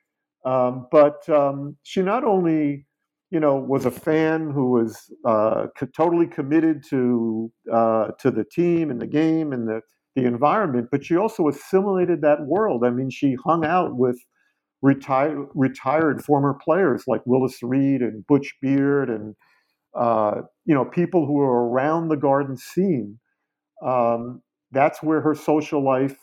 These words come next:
you know, really developed in her post-marriage, uh, post, you know, post-marriage years. And, um, she developed a network of friends,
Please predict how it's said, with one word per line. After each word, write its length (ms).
you 140
know, 200
really 840
developed 720
in 140
her 300
post-marriage, 920
uh, 140
post, 220
you 60
know, 160
post-marriage 680
years. 460
And, 420
um, 720
she 220
developed 440
a 40
network 540
of 140
friends, 760